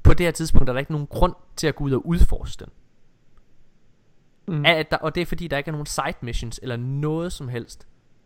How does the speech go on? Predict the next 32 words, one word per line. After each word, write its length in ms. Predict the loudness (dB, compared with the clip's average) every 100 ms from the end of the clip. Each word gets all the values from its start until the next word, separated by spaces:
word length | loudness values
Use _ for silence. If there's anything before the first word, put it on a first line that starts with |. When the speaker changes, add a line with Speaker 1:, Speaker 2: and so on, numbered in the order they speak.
| _ _
Speaker 1:
på 80 | -2
det 100 | -2
her 60 | -6
tidspunkt. 460 | -10 -14 -14 -12 -16 -18 _ _ _ _ _ _ _
Så, 320 | -2 0 2
øh, 160 | -2 -6
C 140 | -10
E 220 | -10 -8
O'en, 260 | -6 -8 -12 _
han 180 | -12 -10
går 120 | -8
hen, 200 | -8 -8 -10
og 80 |
så 180 | -16 -16
kommer 320 | -6 -4 -4 -10
han 220 | -12 -12
med 180 | -14 -10
en 120 | -8
opgave 420 | -6 -6 -8 -8
til 320 | -10 -12 -10
hele 160 | -10 -12
det 100 | -12
her 100 | -14 -8
hold, 180 | -8 -8
der 100 | -14
laver 240 | -10 -10
Assassin's 300 | -10 -14 -14
Creed. 240 | -14 -14 -12
Og 60 |
der 120 | -10
han 100 | -10
siger, 200 | -10 -12